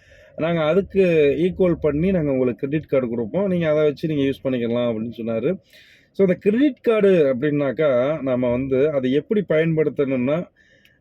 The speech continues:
அ-, அப்படி பயன்படுத்தணும். எனக்கு தெரிஞ்சு நான் வந்து எப்படின்னாக்கா, இப்ப நான் சொல்றேன், எனக்கு தெரிஞ்சதை சொல்றேன். So, வீடியோ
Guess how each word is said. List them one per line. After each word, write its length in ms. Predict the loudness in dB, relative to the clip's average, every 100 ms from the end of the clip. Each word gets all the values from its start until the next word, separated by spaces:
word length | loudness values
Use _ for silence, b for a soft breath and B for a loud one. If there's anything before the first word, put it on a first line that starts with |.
| -20
அ-, 320 | -18 -14 -12
அப்படி 280 | -10 -10 -10 -6
பயன்படுத்தணும். 680 | -2 0 2 0 0 0 0
எனக்கு 440 | -2 -2 -2 0
தெரிஞ்சு 280 | 2 2 0
நான் 180 | 0 0
வந்து 300 | -2 -2 -2
எப்படின்னாக்கா, 520 | -2 -2 -2 0 -2 b b b b
இப்ப 220 | -4 0
நான் 100 | 0
சொல்றேன், 460 | 0 0 2 2 2
எனக்கு 260 | 0 0
தெரிஞ்சதை 260 | 0 0 -2
சொல்றேன். 440 | 0 0 0 0
So, 300 | -2 0 -2
வீடியோ 340 | 0 0 2